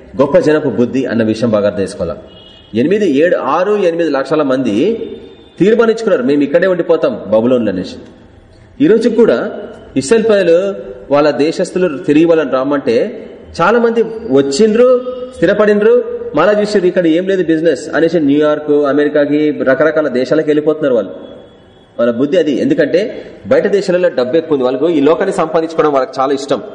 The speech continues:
క్రైస్తవులకు కూడా అంతే కదా, ఈ లోకాన్ని బాగా సంపాదించుకోవాలనే చా-, ఆసక్తి వాళ్ళకి చాలా ఉంటది. కానీ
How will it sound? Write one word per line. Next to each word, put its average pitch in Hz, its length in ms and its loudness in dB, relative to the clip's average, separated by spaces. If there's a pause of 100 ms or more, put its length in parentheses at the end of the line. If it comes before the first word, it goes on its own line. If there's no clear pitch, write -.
(340)
క్రైస్తవులకు 202 380 2
కూడా 190 120 4
అంతే 170 200 2
కదా, 120 180 2 (600)
ఈ 123 60 0
లోకాన్ని 180 360 2
బాగా 147 260 -2
సంపాదించుకోవాలనే 156 760 -2
చా-, 123 140 0
ఆసక్తి 135 360 -2
వాళ్ళకి 135 240 0
చాలా 127 140 0
ఉంటది. 117 300 -4
కానీ 139 300 0